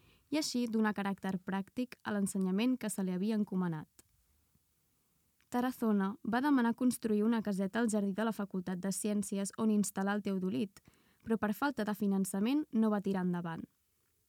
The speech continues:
Per aquest motiu, la petició es va dirigir al ministre d'Instrucció Pública i Belles Artes. Segons recull la petició, els alumnes de Ciències Exactes no tenien on fer les pràctiques de les assignatures,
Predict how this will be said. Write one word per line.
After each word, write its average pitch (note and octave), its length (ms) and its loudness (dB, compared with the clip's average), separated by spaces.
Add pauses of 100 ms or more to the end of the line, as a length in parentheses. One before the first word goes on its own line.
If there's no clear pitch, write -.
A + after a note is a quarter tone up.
(380)
Per G3 100 -2
aquest F#3+ 200 -2
motiu, G3+ 440 4 (500)
la B3 100 2
petició A#3 400 0
es D4 140 0
va C4+ 80 2
dirigir G#3+ 500 2
al A3 140 2
ministre A3+ 480 4
d'Instrucció G#3+ 640 0
Pública A3+ 420 0
i G3 60 0
Belles E3+ 320 -4
Artes. - 480 -12 (1200)
Segons B3 400 0
recull A#3+ 280 0
la G3+ 120 0
petició, G#3 580 -2 (100)
els G#3+ 200 2
alumnes B3+ 440 4
de G#3+ 100 -2
Ciències A3 440 0
Exactes F#3+ 760 -4
no A#3+ 160 2
tenien B3 360 4
on G#3 80 2
fer G#3+ 160 -2
les G#3 160 -2
pràctiques G#3+ 480 -4
de G#3+ 100 0
les G3 180 -2
assignatures, F#3+ 760 -2